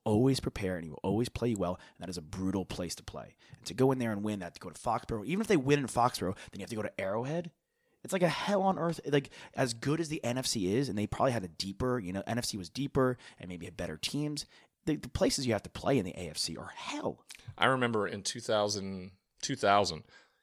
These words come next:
Speaker 2: it was the year that the Ravens won the Super Bowl.
Speaker 1: Mm-hmm. Big upset.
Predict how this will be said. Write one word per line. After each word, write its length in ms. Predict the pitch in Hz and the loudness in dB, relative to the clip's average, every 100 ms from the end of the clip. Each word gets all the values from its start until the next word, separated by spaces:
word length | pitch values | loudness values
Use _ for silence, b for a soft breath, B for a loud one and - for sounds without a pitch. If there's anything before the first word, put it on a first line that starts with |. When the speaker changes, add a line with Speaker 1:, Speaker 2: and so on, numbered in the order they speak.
| _ | _
Speaker 2:
it 80 | 92 | -2
was 180 | 92 104 | 0 -2
the 80 | |
year 240 | 87 98 98 | 2 6 6
that 220 | 87 - | 4 0
the 240 | 85 85 73 | 2 2 4
Ravens 380 | 95 92 87 95 | 4 4 2 0
won 120 | 90 | 0
the 60 | |
Super 280 | - 95 92 | 0 -2 -2
Bowl. 340 | 90 85 80 - 95 | 2 4 2 -2 -16
Speaker 1:
Mm-hmm. 240 | 82 80 - - _ _ _ _ | -18 -20 -20 -20 _ _ _ _
Big 180 | 107 92 | -2 -2
upset. 340 | 71 - - | -2 -4 -8